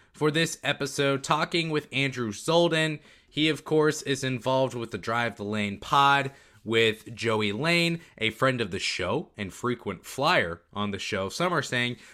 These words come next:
also social media manager for the T B T tournament. You can find him on Twitter at Andrew Zolden. Make sure you go give him a follow.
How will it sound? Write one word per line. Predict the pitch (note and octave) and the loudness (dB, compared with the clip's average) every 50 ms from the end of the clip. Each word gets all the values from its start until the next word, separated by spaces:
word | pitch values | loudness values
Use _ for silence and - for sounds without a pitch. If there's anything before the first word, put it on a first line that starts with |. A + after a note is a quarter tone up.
| - - | -10 -2
also | - D3 D#3 D3+ - D#3 D3 C#3+ C#3 C#3 - | 2 2 2 4 4 2 2 4 2 0 -2
social | A#2 - - D#3 D3 D3 C#3 - - C3+ C3 B2+ A#2 - | -6 -2 0 2 2 2 2 0 0 0 0 0 -2 -6
media | A2+ A#2+ B2+ C3 B2 B2+ B2+ A#2+ | -4 -4 -2 -2 0 0 -2 -2
manager | A#2+ A#2+ A#2+ A#2+ A#2+ B2 B2 A2+ - - A#2 A2+ A2+ A2+ A#2 A2+ - - - - - | -2 -2 -2 -2 0 -2 -4 -6 -4 -2 -2 0 2 2 0 -2 -4 -10 -20 -20 -20
for | _ - - G#2+ G#2+ G#2+ G#2+ G#2+ | _ -4 0 2 2 4 2 2
the | F2+ G2 A2+ A2 | 0 0 -4 -4
T | - - A#2 | -2 -4 -4
B | G#2 A2 G#2+ | -2 -2 -4
T | G#2 - F3 E3 E3 D#3 - - _ _ _ - | -2 0 2 2 2 0 -4 -6 _ _ _ -6
tournament. | - - D#3+ D#3 D3+ D3 D3 D3 C#3 - - _ _ _ _ - | 0 2 2 2 4 2 0 -2 -2 -4 -10 _ _ _ _ -4
You | B2 B2+ | -2 -2
can | G#2+ - B2 A#2 A2 G#2 | -2 -2 -4 -4 -4 -4
find | - - - D3+ D3 D3 D3 D3 C3+ | -6 -2 0 2 2 4 2 0 0
him | A#2+ C3+ B2+ B2+ B2+ B2+ B2+ A#2+ - _ - | -2 -4 -2 -2 0 -2 -2 -4 -8 _ -2
on | B2+ C3+ C#3 C#3+ C#3+ C#3+ C#3 C#3 C#3 - - | 0 2 4 4 4 2 2 0 -4 -6 -10
Twitter | - - - C3+ C3 B2+ B2+ B2+ B2+ - | -12 -4 -2 0 0 2 2 0 0 -2
at | - B2 B2+ B2+ C3 B2+ - - | 0 2 4 4 4 2 -2 -8
Andrew | - A2 A2+ A2+ A2+ G#2 G#2 G#2 G2+ G2+ G2 F2+ | -6 -4 -4 -2 -4 -4 -4 -4 -4 -4 -4 -6
Zolden. | E2+ - - B2+ C#3 C#3 C3+ C3+ C3 B2 B2 A2 _ - - - _ _ - | -10 -2 0 2 2 4 2 2 0 0 -2 -6 _ -18 -20 -20 _ _ -6
Make | G#2 A#2+ B2 B2 A#2+ | -2 0 0 0 0
sure | - - B2 A#2+ B2 | -2 -2 0 0 0
you | A#2 A2+ A2 | 0 -2 0
go | G#2+ A2+ A2 | 0 0 -2
give | G#2 - A2 G#2 | 0 -2 -2 -2
him | G#2 G2+ | -2 -4
a | G2 | -4
follow. | - - A#2 A2+ A2 A2 A2 A2 G#2+ G#2+ G#2 | -4 -2 0 0 2 2 2 2 0 0 -2